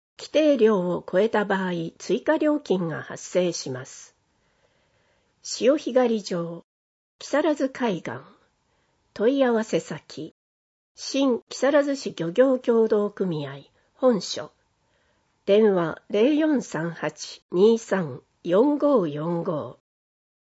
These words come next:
牛込海岸。問い合わせ先、新木更津市漁業協同組合、牛込支所。電話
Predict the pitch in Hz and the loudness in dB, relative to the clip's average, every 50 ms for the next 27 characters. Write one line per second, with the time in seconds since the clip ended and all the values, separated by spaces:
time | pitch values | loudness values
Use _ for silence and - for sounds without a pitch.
0 | _ _ _ _ _ _ _ _ _ _ _ _ _ _ 185 - - 294 285 302 | _ _ _ _ _ _ _ _ _ _ _ _ _ _ -12 -6 -4 -2 0 2
1 | 311 302 294 277 277 277 - 269 262 226 190 170 160 147 - - - - _ _ | 4 6 6 6 4 2 0 0 0 0 0 -4 -6 -10 -12 -14 -20 -20 _ _
2 | _ _ _ _ _ _ _ _ _ _ _ _ - 202 214 262 277 269 254 240 | _ _ _ _ _ _ _ _ _ _ _ _ -2 0 2 2 4 2 2 2
3 | 226 214 226 - 226 - - - 156 - _ - - 156 160 - _ _ _ _ | 2 0 0 -2 -4 -4 -4 -8 -12 -14 _ -16 -14 -14 -14 -16 _ _ _ _
4 | _ _ _ _ _ _ _ _ _ - - - - 262 269 262 226 - - - | _ _ _ _ _ _ _ _ _ -16 -8 0 2 2 4 4 2 0 -4 -4
5 | - - 285 311 294 285 302 285 269 - - 139 - 180 175 185 - 262 269 277 | -2 0 2 4 4 2 2 -2 -4 -6 -8 -6 -4 -6 -6 0 2 2 2 2
6 | 269 269 - 254 254 247 247 240 254 233 233 233 233 - 226 214 175 165 160 151 | 0 0 2 2 2 2 4 4 4 2 2 0 0 0 0 0 0 -2 -4 -8
7 | 143 143 143 - _ _ - 185 - - 269 269 285 254 254 247 220 220 - - | -10 -14 -18 -20 _ _ -12 -10 -6 -6 -2 2 2 4 4 4 2 0 -2 -6
8 | 190 - - - - - _ _ _ _ _ _ _ _ _ _ _ _ _ _ | -8 -8 -8 -8 -10 -10 _ _ _ _ _ _ _ _ _ _ _ _ _ _
9 | _ _ _ - 185 196 208 196 190 190 175 160 - - | _ _ _ 0 2 2 4 4 2 0 0 -2 -6 -8